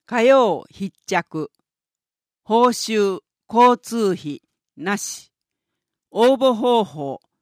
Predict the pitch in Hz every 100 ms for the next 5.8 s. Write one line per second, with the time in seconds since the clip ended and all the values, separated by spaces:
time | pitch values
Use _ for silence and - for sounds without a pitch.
0 | _ _ _ _ - 277 - 202 233 254
1 | 262 254 - 240 208 143 156 143 - 170
2 | 226 220 226 214 202 180 185 180 - 151
3 | 123 _ _ _ _ _ _ _ _ _
4 | - 277 285 269 262 254 - 247 214 180
5 | 156 143 139 131 135 - - _